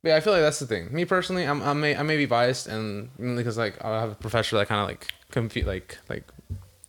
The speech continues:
put it in my head, but it's true. I feel like you can't make a movie without an editor.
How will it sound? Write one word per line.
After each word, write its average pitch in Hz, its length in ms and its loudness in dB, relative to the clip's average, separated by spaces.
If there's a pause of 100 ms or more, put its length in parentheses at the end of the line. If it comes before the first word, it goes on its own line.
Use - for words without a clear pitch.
(440)
put 127 140 2
it 120 40 0
in 117 60 0
my 110 100 -2
head, 113 220 -2
but 107 100 -2
it's 143 140 -4
true. - 240 -6
I - 40 -12
feel 151 140 -2
like 120 80 -4
you 135 60 -6
can't 156 280 -4
make 131 200 -4
a - 40 -10
movie 117 240 -4
without 104 280 -2
an 101 100 -8
editor. 90 360 -12